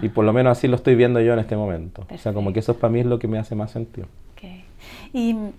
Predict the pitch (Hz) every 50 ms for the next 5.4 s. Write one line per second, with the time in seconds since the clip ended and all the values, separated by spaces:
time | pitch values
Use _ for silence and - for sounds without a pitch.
0 | - - - - - - - - - - - 254 247 - - 269 277 - 269 254
1 | 254 247 240 - - - - - - - - - - - - 247 - - - 240
2 | 233 240 - - - - - - - - - - - - - - - - - -
3 | - - - - - - - - - - - - - - - 220 220 202 180 180
4 | - - - - 175 180 - - - 220 220 208 240 220 220 220 254 262 262 -
5 | 254 262 254 - 233 233 233 233